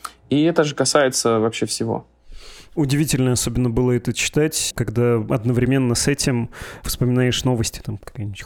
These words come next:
Speaker 2: Huawei отказалась поставлять своё оборудование. Ну, во-первых, всё поставляют, просто, опять же, открывают, э, другую компанию, да, которая специально с Россией будет работать, а во-вторых, и реэкспортом занимаются. У тебя в тексте есть, э, история о том, как, э, самолётные двигатели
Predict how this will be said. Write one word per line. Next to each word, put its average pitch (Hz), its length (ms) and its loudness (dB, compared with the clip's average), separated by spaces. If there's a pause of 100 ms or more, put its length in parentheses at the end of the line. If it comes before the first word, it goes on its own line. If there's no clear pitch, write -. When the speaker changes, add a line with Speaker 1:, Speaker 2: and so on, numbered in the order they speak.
Speaker 2:
Huawei 117 380 2
отказалась 120 480 -4
поставлять 113 480 -2
своё 117 360 0
оборудование. 110 600 0 (300)
Ну, 135 60 4
во-первых, 135 360 2
всё - 180 0
поставляют, 156 840 0 (140)
просто, 117 360 0
опять 117 220 0
же, 110 180 0
открывают, 113 680 0
э, 107 180 0
другую 110 360 -2
компанию, 107 540 0
да, 117 240 0
которая 113 340 -4
специально 110 500 -2
с - 100 -8
Россией 110 420 -2
будет 104 360 -4
работать, 107 420 -4
а 113 60 2
во-вторых, 117 480 -2
и 113 420 0
реэкспортом 117 560 -2
занимаются. 131 500 0
У 117 40 0
тебя 120 200 0
в - 80 -4
тексте - 380 -2
есть, - 320 -4
э, 110 380 2
история 117 400 0
о - 20 -6
том, 113 160 0
как, - 340 -4
э, 113 140 0
самолётные 117 560 0
двигатели 127 600 0